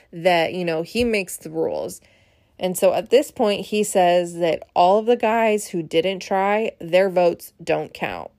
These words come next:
And everyone's just so shocked, like, "Oh my gosh, their votes don't count." Um,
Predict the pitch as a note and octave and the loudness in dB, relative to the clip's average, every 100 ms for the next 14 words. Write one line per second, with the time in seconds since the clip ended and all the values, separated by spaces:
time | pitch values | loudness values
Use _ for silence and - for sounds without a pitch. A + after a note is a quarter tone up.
0 | _ _ _ - F3+ - F#3+ F#3+ F#3 E3+ | _ _ _ -4 -4 0 0 2 0 -2
1 | F3 E3 F3 - - F3 E3+ - D#3+ C#3 | -4 -8 -8 -8 -2 0 0 0 -2 -2
2 | - D#3+ D3+ - F3 F3 F3 F3 E3+ E3+ | -6 -10 -8 -4 0 0 -2 -2 -2 -2
3 | E3 F3+ F3 E3 E3 E3+ - F3+ F3 - | -4 -4 -4 -2 -2 -2 -2 -4 -4 -8
4 | D#3 F3+ G#3+ - _ _ _ _ _ F#3 | -4 -4 -4 -8 _ _ _ _ _ -2
5 | F3+ F3 F3 | -2 -2 -8